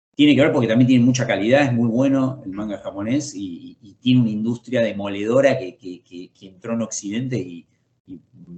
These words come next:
yo creo que lo, hoy en día, no sé, el ochenta por ciento de lo que se lee, que, que lee historieta, lee manga.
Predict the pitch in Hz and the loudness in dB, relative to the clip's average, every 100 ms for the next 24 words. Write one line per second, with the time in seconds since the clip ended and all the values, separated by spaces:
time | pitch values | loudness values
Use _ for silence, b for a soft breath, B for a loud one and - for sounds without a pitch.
0 | 87 87 _ _ - 110 104 98 92 90 | -20 _ _ _ -18 -12 -10 -8 -8 -8
1 | 90 90 92 95 95 107 131 110 92 - | -12 -14 -12 -10 -4 2 2 2 -2 -10
2 | 107 90 87 87 - 113 110 104 80 - | -10 -10 -12 -16 -14 -12 -8 -8 -10 -14
3 | 113 101 95 90 - 95 104 101 - 92 | -10 -10 -10 -10 -12 -10 -8 -8 -14 -20
4 | 85 92 117 117 104 131 117 101 101 - | -18 -4 -2 -2 -4 -4 -4 -4 -6 -6
5 | 101 117 110 101 87 | -4 -2 -2 -4 -8